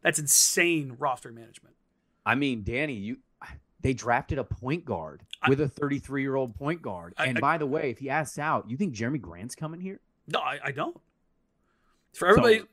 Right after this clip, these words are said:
Speaker 1: for, for everybody sitting here going, "Well, uh, well, Jeremy would take a sign and trade to get that fifth year." Why? What team wants him to do that?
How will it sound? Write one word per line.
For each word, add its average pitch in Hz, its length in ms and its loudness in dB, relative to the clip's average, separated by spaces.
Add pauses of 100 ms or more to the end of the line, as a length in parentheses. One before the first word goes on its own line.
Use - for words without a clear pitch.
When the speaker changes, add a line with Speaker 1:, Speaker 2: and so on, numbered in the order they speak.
(100)
Speaker 1:
for, 190 200 -4
for 208 120 2
everybody 247 300 2
sitting 202 240 0
here 185 80 -2
going, 160 300 2 (420)
"Well, 175 320 4 (240)
uh, 240 180 4
well, 185 220 0
Jeremy 185 340 6
would 175 100 2
take - 140 -2
a 139 60 -8
sign 185 240 2
and 208 80 -2
trade 147 240 -2
to 180 60 -4
get 170 140 -2
that 175 140 0
fifth 208 240 2
year." 214 360 -4 (1120)
Why? 143 400 -4 (2000)
What 160 360 6
team 294 460 0
wants 160 280 0
him 147 160 -8
to 135 80 -14
do 113 260 -16
that? - 320 -20